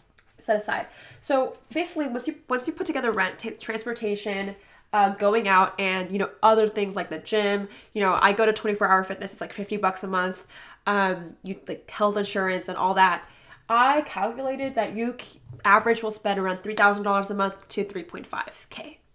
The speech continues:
And that's very comfortable lifestyle. Obviously, you can go lower. You can have, like, three roommates in one room. Like, you could obviously go higher, but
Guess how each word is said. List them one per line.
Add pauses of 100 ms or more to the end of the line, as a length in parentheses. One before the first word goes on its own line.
(1040)
And
that's
very
comfortable
lifestyle.
Obviously,
you
can
go
lower.
You
can
have,
like, (220)
three
roommates
in
one
room.
Like,
you
could
obviously
go
higher,
but